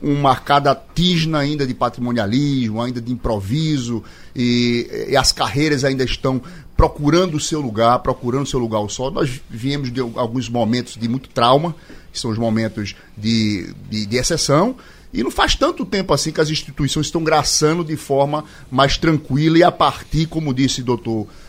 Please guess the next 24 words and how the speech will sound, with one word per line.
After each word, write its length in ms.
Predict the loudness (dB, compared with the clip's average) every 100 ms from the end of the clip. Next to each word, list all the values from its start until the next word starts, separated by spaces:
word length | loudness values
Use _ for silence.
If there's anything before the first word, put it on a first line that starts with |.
| -10
eh, 680 | -2 0 2 0 -2 -6 -10
doutor 600 | -8 -8 -6 -6 -4 -4
Reinaldo, 560 | -2 0 4 4 4 -2 -8 -20 -14 -4
a 80 |
partir 300 | 0 0 -2
do 100 | 2
arquétipo 540 | 2 0 2 2 2 -6
constitucional. 560 | -6 -4 -4 -4 -6 -8 -18 -2
Agora, 460 | 2 6 4 2 -10 -20 -12 -2
o 160 | -2
que 120 | 2
eu 140 | 6 6
acho 340 | 6 4 0
que 280 | 0 0 0 -4 -6
está 360 | -4 2 2
faltando 560 | 4 0 0 -4 -6 -6
também, 420 | -4 -4 -2 -4 -2 -2
<coughs> 120 | 2
também 240 | 2 2
é 40 | 0
um 100 | -2
pouco 560 | 2 6 6 4 -10 -12 -12 -4
de 80 |
liturgia. 720 | -2 -2 -4 -4 -4 -2 -2